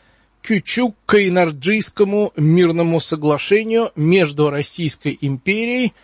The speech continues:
и Турцией. Собственно,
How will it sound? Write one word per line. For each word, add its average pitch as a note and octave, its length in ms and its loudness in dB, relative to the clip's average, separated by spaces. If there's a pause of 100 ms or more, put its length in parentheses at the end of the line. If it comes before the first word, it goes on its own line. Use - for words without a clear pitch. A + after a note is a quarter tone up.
(440)
и G3 420 2 (220)
Турцией. C#3+ 560 0 (840)
Собственно, G#3 840 0